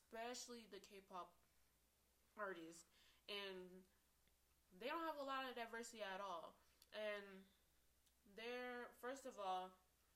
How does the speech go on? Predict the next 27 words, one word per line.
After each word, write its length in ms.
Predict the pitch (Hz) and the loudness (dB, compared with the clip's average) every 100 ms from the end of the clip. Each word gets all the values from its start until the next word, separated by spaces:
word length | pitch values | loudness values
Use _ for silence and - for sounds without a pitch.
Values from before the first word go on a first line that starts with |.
| - - - - | -20 -20 -20 -10
no, 240 | 214 247 - | 0 2 4
there 160 | 233 | 0
should 160 | 240 247 | -2 -4
be 160 | 247 220 | -6 -4
no 80 | |
excuses 640 | 214 - - 202 196 208 208 185 | -6 -8 -8 -10 -8 -8 -6 -2
that, 400 | 180 175 170 170 - - | -2 -2 -4 -8 -18 -12
you 160 | 196 190 | -4 -2
know, 240 | 185 180 | -2 -2
they're 320 | 185 180 175 - | 0 0 0 -2
ignorant 480 | 185 196 208 214 175 | -4 -4 -8 -8 -10
because 320 | 175 185 175 | -10 -8 -4
they 100 | 160 | -2
have, 380 | 165 165 160 156 - | 0 0 0 -2 -8
you 80 | 170 | -12
know, 320 | 165 160 156 160 - - | -8 -8 -10 -12 -14 -10
so 240 | - 196 185 | -2 -2 0
much 400 | 185 180 180 - | 0 0 -4 -10
technology 960 | 196 185 180 170 180 185 180 175 175 - - - | -12 -10 -4 -2 -2 -2 -6 -10 -10 -12 -16 -8
and 80 | 202 | 0
stuff 240 | 208 202 | 0 0
to 80 | 202 175 | -4 -6
learn 160 | 185 | -6
about 240 | 190 190 180 | -4 -2 -2
other 240 | 180 185 | -2 -6
people's 320 | 190 190 170 | -10 -14 -14
cultures 640 | - 190 185 190 185 185 | -8 -6 -6 -4 -4 -4